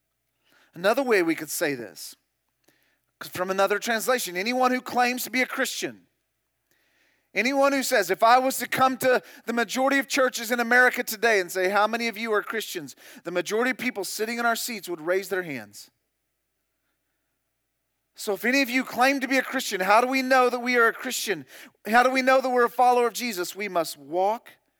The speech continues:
as Jesus walked. It seems pretty clear.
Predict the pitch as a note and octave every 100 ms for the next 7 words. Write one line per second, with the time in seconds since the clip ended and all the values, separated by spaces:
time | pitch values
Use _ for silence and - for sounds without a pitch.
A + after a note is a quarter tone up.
0 | _ _ _ _ - A#2+ - - D#3+ F#3
1 | F3 F3+ - _ _ _ _ _ _ -
2 | A2+ F2+ _ E3 - A3+ - A#3+ B3 -
3 | B3+ G3 A2+